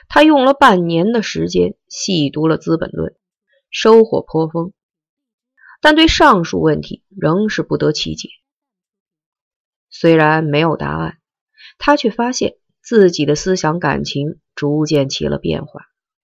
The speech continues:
参观阶级斗争展览，他不再为阶级敌人的种种复辟阴谋而愤激；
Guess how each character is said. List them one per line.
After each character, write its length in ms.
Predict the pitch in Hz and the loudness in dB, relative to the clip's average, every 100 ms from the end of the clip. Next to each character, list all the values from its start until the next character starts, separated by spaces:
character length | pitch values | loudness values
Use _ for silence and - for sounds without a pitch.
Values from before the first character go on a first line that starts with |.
| _ _ _ _ _ _ _ _ | _ _ _ _ _ _ _ _
参 320 | - 190 190 | -2 0 0
观 260 | 190 185 185 | 2 0 0
阶 220 | 180 175 | 0 0
级 120 | 175 | 0
斗 160 | 147 147 | -2 -2
争 180 | 156 | -4
展 200 | 160 160 | -4 -6
览， 120 | 160 - _ _ _ _ - - | -6 -10 _ _ _ _ -20 -6
他 140 | - 285 | 0 0
不 340 | - 196 262 | 2 0 2
再 180 | 285 220 | 2 2
为 160 | 180 | 2
阶 260 | 160 208 214 | 0 2 2
级 120 | - | 0
敌 220 | 147 165 | -4 -2
人 160 | 196 160 | 0 -2
的 80 | - | -2
种 280 | 151 170 196 | -4 -4 -4
种 200 | 131 131 | -4 -6
复 240 | - 160 | -4 -4
辟 180 | 151 151 | -4 -4
阴 180 | 156 165 | -2 -2
谋 160 | 147 | -2
而 140 | 147 160 | -4 -4
愤 300 | - 151 - | -6 -8 -8
激； 200 | - | -20